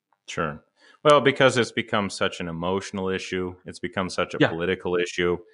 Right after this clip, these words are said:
Speaker 1: And for all of those reasons, I, I think on,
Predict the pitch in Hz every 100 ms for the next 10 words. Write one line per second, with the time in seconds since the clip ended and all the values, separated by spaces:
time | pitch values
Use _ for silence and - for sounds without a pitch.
0 | _ _ _ _ - 101 - 110 110 123
1 | 110 90 98 82 90 95 85 85 82 -
2 | - 87 85 85 80 - 87 85 107 104
3 | - 87 85 78